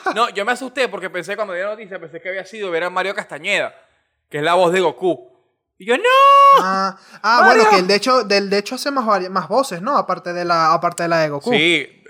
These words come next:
Speaker 1: en Dragon Ball no sé, pero él es
Speaker 2: No,
Speaker 1: en
Speaker 2: pero en
Speaker 1: doblaje
Speaker 2: otras series.
Speaker 1: En series y películas sí, hay un montón de películas donde, donde él hace la voz.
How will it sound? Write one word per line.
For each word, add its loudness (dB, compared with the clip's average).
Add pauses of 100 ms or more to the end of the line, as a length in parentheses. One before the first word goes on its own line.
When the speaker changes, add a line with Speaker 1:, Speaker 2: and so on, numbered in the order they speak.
Speaker 1:
en -6
Dragon -4
Ball -4
no -8
sé, -4
pero -4
él -2
es -2
Speaker 2:
No, 2
Speaker 1:
en -2
Speaker 2:
pero 2
en 0
Speaker 1:
doblaje 2
Speaker 2:
otras 0
series. -2 (440)
Speaker 1:
En -16
series 0
y -2
películas -4
sí, -8
hay -8
un -8
montón -6
de -8
películas -4
donde, -6
donde -4
él 0
hace -4
la 0
voz. -8